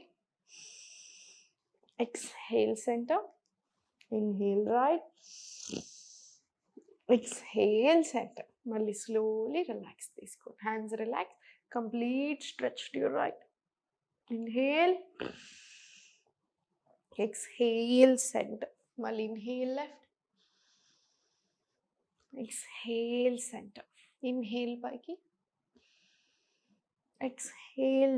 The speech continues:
down. Slow rotations. Reverse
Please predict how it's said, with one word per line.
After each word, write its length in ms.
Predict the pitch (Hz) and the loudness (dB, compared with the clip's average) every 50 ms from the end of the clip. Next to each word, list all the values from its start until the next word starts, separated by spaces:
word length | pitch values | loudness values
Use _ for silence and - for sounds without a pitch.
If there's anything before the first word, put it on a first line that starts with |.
| 220 226 | 8 10
down. 260 | 202 202 208 208 220 214 220 226 _ _ _ _ _ _ _ _ _ _ _ _ _ _ _ _ _ _ _ _ _ _ _ _ _ - - - - - | 10 10 8 8 4 -2 -6 -10 _ _ _ _ _ _ _ _ _ _ _ _ _ _ _ _ _ _ _ _ _ _ _ _ _ -20 -14 -10 -6 -4
Slow 640 | - 247 247 240 240 247 247 254 262 269 277 277 269 | 0 4 4 6 6 6 6 8 8 10 10 10 10
rotations. 580 | 254 226 - 254 240 - - 269 262 262 254 - - _ _ _ _ _ _ _ _ _ _ _ _ _ _ _ _ _ _ _ _ _ _ _ _ _ _ _ _ _ _ _ _ _ _ _ _ _ _ _ _ _ _ _ _ _ _ _ _ _ _ _ _ _ _ _ _ _ _ _ _ _ _ _ _ _ _ _ _ _ _ _ _ _ _ _ _ _ _ _ _ _ _ _ _ _ _ _ _ _ _ _ _ _ _ _ _ _ _ _ - | 8 6 2 -2 -4 -6 -10 -14 -12 -12 -14 -16 -18 _ _ _ _ _ _ _ _ _ _ _ _ _ _ _ _ _ _ _ _ _ _ _ _ _ _ _ _ _ _ _ _ _ _ _ _ _ _ _ _ _ _ _ _ _ _ _ _ _ _ _ _ _ _ _ _ _ _ _ _ _ _ _ _ _ _ _ _ _ _ _ _ _ _ _ _ _ _ _ _ _ _ _ _ _ _ _ _ _ _ _ _ _ _ _ _ _ _ _ -4
Reverse 260 | 233 220 240 226 - | 0 0 2 0 0